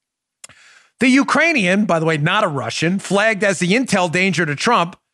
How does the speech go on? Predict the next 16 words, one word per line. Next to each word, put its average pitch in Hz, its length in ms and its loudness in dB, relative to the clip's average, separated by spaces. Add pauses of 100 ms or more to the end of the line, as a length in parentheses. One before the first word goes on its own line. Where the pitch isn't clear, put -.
(340)
had 262 120 2
extensive 311 480 -2
contact 269 480 0
with 269 100 0
Obama 277 460 2
officials, 160 600 -4
memos 165 400 0
show. 208 440 -2 (800)
The 185 100 4
Obama 214 420 2
administration 170 720 0
State 254 280 -2
Department 175 420 -2
considered 214 460 -2
Konstantin 262 580 0
Kilimnik 214 500 0